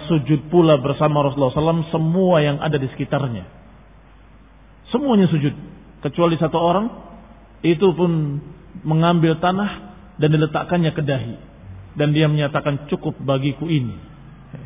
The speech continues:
Bukan kepala saya yang ke tanah, tapi tanahnya yang ke kepala saya." Qul inna a'azakumullah. Dikira sujudnya mereka dengan bacaan Rasulullah sallallahu alaihi wasallam adalah karena mereka sudah masuk Islam dan mereka percaya.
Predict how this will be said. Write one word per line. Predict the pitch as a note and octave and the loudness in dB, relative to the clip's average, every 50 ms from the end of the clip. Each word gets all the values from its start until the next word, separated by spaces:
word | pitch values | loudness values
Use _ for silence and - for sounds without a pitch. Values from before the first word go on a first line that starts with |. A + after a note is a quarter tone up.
| - - - - - - - - - - | -18 -20 -20 -20 -20 -20 -20 -18 -4 0
Bukan | D3+ D#3 D#3+ D#3+ D#3 D#3 - | 0 2 2 2 0 0 -2
kepala | D3+ D#3 D#3 D3+ D3+ C#3+ | 0 0 2 2 2 2
saya | D#3 D#3+ E3+ E3 D#3+ | 0 0 0 0 0
yang | D3+ C3+ | -2 -2
ke | D#3 | 0
tanah, | D#3 E3 F#3+ G3+ G#3 G3+ - - | 0 0 0 0 -2 -2 -4 -8
tapi | - - - - E3 | -4 -4 -2 -2 0
tanahnya | - D#3+ E3 F3 E3+ E3+ D#3 D3+ | -2 0 0 2 0 0 0 -2
yang | C#3+ C3+ | -2 -4
ke | C3 | -6
kepala | B2 B2 C3 B2+ B2+ | -4 -4 -2 -4 -2
saya." | G#2 A2 G2 - - - - - - - - - - - - - - - - - - - - - - - - - - - - - - - - - - - - - - - | -4 -6 -10 -10 -14 -16 -20 -20 -20 -20 -20 -20 -20 -20 -20 -20 -20 -20 -20 -20 -20 -20 -20 -20 -20 -20 -20 -20 -20 -20 -20 -20 -20 -20 -20 -20 -20 -20 -20 -14 0 2
Qul | F#3+ G3 F#3+ | 4 4 6
inna | F#3+ F#3+ F3+ F3 F3+ G3 | 4 4 2 2 2 2
a'azakumullah. | F#3 E3 F3+ F3 F3 F3 E3 E3+ E3+ F3 E3+ D3 - - - - - - - - - - - - | 2 0 -2 -2 -2 -2 -2 0 0 0 0 0 -2 -8 -16 -20 -20 -20 -20 -20 -20 -20 -16 -4
Dikira | D3 E3 G#3 - C4 C4+ A3+ D#3 C3 C3 C#3 - - - - - | 2 2 2 4 4 2 2 2 0 -2 -4 -6 -10 -16 -10 -2
sujudnya | G3+ F#3+ E3 D#3+ A#3 G#3 - A3 G#3+ G3+ | 0 0 2 2 -2 -4 -2 0 0 0
mereka | G3 G3 A3 A3 F3+ - - B2 G2+ - - - - - - - - - - - - - - - - | 2 2 2 2 0 0 -2 -10 -12 -12 -14 -18 -20 -20 -20 -20 -20 -20 -20 -20 -20 -20 -20 -4 0
dengan | D#3+ F3 F3+ F3 E3+ | 2 2 4 4 6
bacaan | E3+ E3+ E3+ A#3 A3 A3+ G#3 | 4 4 4 2 0 2 4
Rasulullah | G3+ G3 F3 F3+ F#3+ F3+ E3+ D#3+ D3+ | 4 6 6 6 6 6 6 4 2
sallallahu | |
alaihi | D#3+ F#3 | 2 2
wasallam | G#3 A3+ A3+ C4 - - - - - - - - - - | 2 2 0 -2 -6 -10 -18 -18 -20 -20 -20 -20 -18 -2
adalah | - D#3+ D#3+ E3+ E3+ E3+ D#3+ E3 - - | 0 2 4 4 4 4 2 0 -2 0
karena | F3 E3 D#3 D#3+ D#3 | 0 0 2 0 0
mereka | D#3 D#3+ D#3+ D#3+ D#3 D3 | 2 0 0 0 -2 -4
sudah | - D3+ D3+ | -2 -2 -2
masuk | C#3+ C#3+ B2 D3+ D3+ | 0 0 -2 -2 -2
Islam | C#3 C#3+ F3+ F#3+ E3 | -2 -2 0 0 0
dan | C3 | 0
mereka | C3 C3+ C#3+ - D#3+ | 0 0 0 -2 0
percaya. | C#3 D3 D3+ F3+ D#3+ A#2+ - - - - - | 0 0 2 2 2 0 0 -6 -12 -16 -18